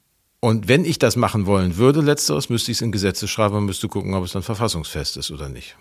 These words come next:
Und was ich tun nicht lassen sollte, ist über eine Verwaltung zu sagen, "Bekenn dich mal dazu", um dann drei Seiten später zu sagen, "Übrigens, wir müssen, wir prüfen aber nicht nach, was das heißt, wenn du dich bekannt hast." Dann ist es ehrlicherweise auch nur noch weiße Salbe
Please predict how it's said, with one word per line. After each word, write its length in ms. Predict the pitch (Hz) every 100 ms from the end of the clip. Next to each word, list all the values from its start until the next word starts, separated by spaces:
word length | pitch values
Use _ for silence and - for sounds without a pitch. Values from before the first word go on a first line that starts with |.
| 170
Und 120 | 87
was 120 | 92
ich 120 | 95 -
tun 220 | 110 113
nicht 140 | 85
lassen 260 | 110 98 131
sollte, 360 | 104 113 120
ist 260 | 120 104 -
über 140 | -
eine 100 | 104
Verwaltung 440 | 98 101 98 107 113
zu 140 | 101
sagen, 300 | 95 104 104
"Bekenn 320 | 98 - 117
dich 120 | 127 143
mal 180 | 131
dazu", 380 | 120 113 - 139
um 140 | 110 107
dann 140 | 101
drei 340 | 95 101 104
Seiten 280 | 98 107 85
später 280 | - 110 117
zu 140 | -
sagen, 260 | 98 101 104
"Übrigens, 300 | 90 104 98
wir 60 | 98
müssen, 220 | 104 90
wir 100 | 95
prüfen 300 | - 113 113
aber 140 | 98
nicht 160 | 101 90
nach, 300 | 95 98 95
was 140 | 85
das 200 | 90 85
heißt, 240 | 113 110 92
wenn 100 | 78
du 60 |
dich 160 | 76 -
bekannt 380 | 85 92 78 80
hast." 160 | -
Dann 100 | 78
ist 80 | 90
es 60 | 98
ehrlicherweise 500 | 101 95 85 92 95
auch 60 |
nur 80 | 98
noch 180 | 98 87
weiße 280 | 92 - 90
Salbe 380 | 90 104 110